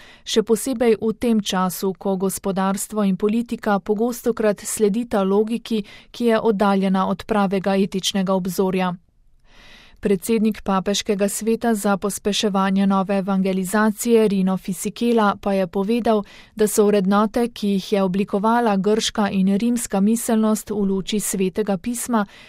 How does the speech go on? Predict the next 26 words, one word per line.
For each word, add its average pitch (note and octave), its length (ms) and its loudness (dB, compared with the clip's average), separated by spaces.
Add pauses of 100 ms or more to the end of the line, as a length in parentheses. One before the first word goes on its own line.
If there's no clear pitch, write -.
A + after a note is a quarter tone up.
(140)
v G#3 100 0
zadnjih A#3 420 2
stoletjih G#3+ 720 0
zbledele F#3+ 680 2 (380)
in G#3+ 200 2
so G3+ 160 0
v G3 40 4
nevarnosti, G#3 800 2
da G#3+ 140 4
se A3 180 0
jih G#3+ 200 2
podvrže A#3 560 2
razkroju A3+ 720 0
kulturnih A3+ 760 0
in G#3 160 4
zakonskih G#3+ 680 0
pojavov, G3+ 580 2
ki G3+ 220 -6
spodkopavajo G3 880 0
družbeno F#3+ 540 0
stvarnost. F#3 720 -4 (920)
Krščanska G3+ 720 0
matrica A3+ 680 0
mora B3+ 260 0
postati A3 600 0
torej A#3+ 380 2